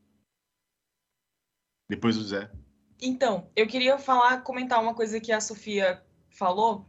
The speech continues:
Speaker 2: que ela tava contando o exemplo dela com a questão da aula de química, e ela disse,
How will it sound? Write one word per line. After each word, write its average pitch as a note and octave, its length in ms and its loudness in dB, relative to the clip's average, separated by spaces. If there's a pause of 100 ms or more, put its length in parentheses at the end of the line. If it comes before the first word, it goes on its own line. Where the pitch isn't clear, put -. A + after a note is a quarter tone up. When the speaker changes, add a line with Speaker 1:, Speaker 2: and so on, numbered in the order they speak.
Speaker 2:
que A3+ 100 0
ela G#3 120 4
tava A3 220 0
contando A3 340 -4
o G#3 60 0
exemplo G#3+ 440 -4
dela G3+ 320 2
com G3+ 140 -4
a G3 60 -2
questão G3+ 300 -8
da F#3+ 100 0
aula F3+ 140 0
de F3+ 120 -10
química, A3+ 340 -6
e A3+ 40 2
ela G#3 200 4
disse, G#3+ 560 -6